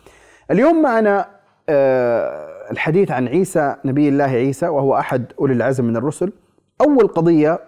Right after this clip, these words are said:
وقد تعودتم مني عادة، تعودتم مني في قصص الأنبياء أن أذكر لكم ما العلاقة،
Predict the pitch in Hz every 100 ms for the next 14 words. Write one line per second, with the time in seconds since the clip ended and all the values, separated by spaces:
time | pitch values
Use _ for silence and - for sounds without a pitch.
0 | - 135 160 - 127 156 202 214 156 139
1 | 151 151 123 165 - - 127 151 120 117
2 | 143 - _ _ _ _ _ - - 123
3 | 151 190 170 165 165 127 135 175 - 156
4 | 135 143 156 139 135 160 170 175 170 156
5 | 220 208 170 180 165 95